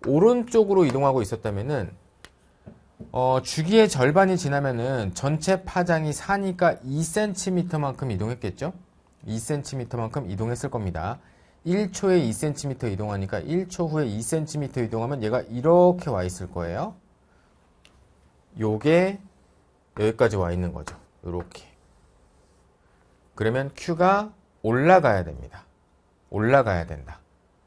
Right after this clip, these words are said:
그런데 Q에서 매질의 운동 방향이 마이너스 Y 방향이다 라고 했으니까 올라가는 게 아니라 내려가는 방향이라는 거죠.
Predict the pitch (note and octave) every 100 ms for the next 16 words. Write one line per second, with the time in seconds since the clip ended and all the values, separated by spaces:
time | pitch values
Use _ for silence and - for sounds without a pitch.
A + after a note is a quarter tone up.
0 | _ - D3 C3 A2+ C#3 F3 - _ _
1 | _ _ _ _ - A3 A3+ G#3+ G#3 G3+
2 | C3 A#2+ C#3 F3 D3 A#2 C3+ D3+ C#3+ C#3
3 | A2 F2+ A#2 C#3 - C3+ F#2 F2+ A#2+ A#2+
4 | G#2+ G2+ F2+ F2+ E2+ F#2 F2+ F#2+ - G#2+
5 | C3 D#3 D3+ D3 C#3+ C3+ G#2 F#2 G2+ D3+
6 | A#3 - _ _ _ _ A2 C3+ F#3 F3+
7 | F3 D#3 G2+ A2 A2+ G2+ F2 D#2 D#2 E2+
8 | D3+